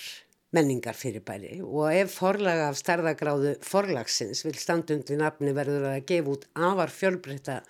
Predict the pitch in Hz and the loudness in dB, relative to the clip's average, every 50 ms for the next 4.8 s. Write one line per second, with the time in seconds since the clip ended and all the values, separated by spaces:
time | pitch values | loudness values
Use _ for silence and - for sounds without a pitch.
0 | - - - - - - - 180 180 185 185 208 196 160 143 139 139 127 - - | -18 -20 -20 -20 -16 -6 2 4 6 6 8 6 4 4 2 2 0 0 0 -2
1 | - 143 170 160 - - - _ - 127 104 - - - _ - - - - - | -2 0 0 0 0 -4 -12 _ -6 -6 -6 -6 -8 -16 _ -20 -20 -20 -20 -20
2 | - - 180 185 190 180 - - - 160 135 - - 170 180 185 190 185 180 180 | -6 0 2 2 2 2 -2 -6 -4 -4 -2 0 2 2 2 4 4 2 4 2
3 | 180 180 - - 151 165 170 180 180 185 185 180 165 135 135 117 - - - 180 | 2 0 -2 -2 2 6 8 8 8 6 4 2 0 -2 -4 -8 -8 -4 -2 0
4 | 180 180 165 170 165 165 156 - - 185 170 165 175 170 151 | 0 0 0 0 0 0 0 0 0 0 0 2 0 -2 -2